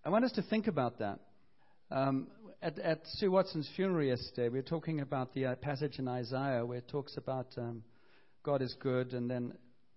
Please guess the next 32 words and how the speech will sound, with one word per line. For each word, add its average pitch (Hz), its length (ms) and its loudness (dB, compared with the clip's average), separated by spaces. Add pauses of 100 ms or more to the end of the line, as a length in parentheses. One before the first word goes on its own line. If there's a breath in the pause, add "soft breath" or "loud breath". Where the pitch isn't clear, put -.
or 123 100 -6
that 123 140 -2
might 120 120 -2
be 120 100 -4
Psalm 120 280 -2
a 113 60 -2
hundred, 113 360 -2
but 117 160 -2
it, 113 160 -6 (460 soft breath)
where 143 140 2
we 143 80 4
talk 202 140 4
about 165 220 4
God 151 200 8
is 139 200 2
good 139 280 6
and, 139 240 0
and 139 260 -2
that 139 180 -4
you 147 60 0
rise 151 480 6
on 135 140 0
eagle's 135 360 -2
wings, 127 520 -2
you 127 80 -4
soar, 151 360 -2
you 147 140 -2
will 139 100 0
soar 147 380 0
on 127 80 -2
eagle's 117 400 -4
wings. 117 420 -6